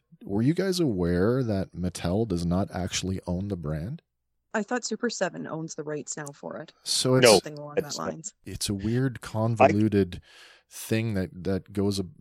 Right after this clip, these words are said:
Speaker 1: back to, like, the selling of rights over several years and then the buying and selling of companies. But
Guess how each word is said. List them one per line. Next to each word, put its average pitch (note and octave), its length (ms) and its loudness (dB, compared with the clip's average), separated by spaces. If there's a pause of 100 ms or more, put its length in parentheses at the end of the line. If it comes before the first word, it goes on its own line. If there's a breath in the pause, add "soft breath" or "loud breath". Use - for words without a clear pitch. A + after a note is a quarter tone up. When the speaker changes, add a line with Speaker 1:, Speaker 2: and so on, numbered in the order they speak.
(140)
Speaker 1:
back G2 320 -4
to, G#2 120 -4
like, F2+ 480 -4
the F#2+ 240 -4
selling G#2 580 0
of F2+ 360 -6
rights F#2 540 -2 (200)
over F2+ 280 -2
several F#2 400 0
years F#2 440 -2
and F#2 240 -6
then F2+ 160 -2
the F2 60 -2
buying F#2+ 400 0
and E2+ 140 -6
selling F#2+ 340 -2
of D#2+ 180 -10
companies. F2+ 640 -4
But F2 300 -6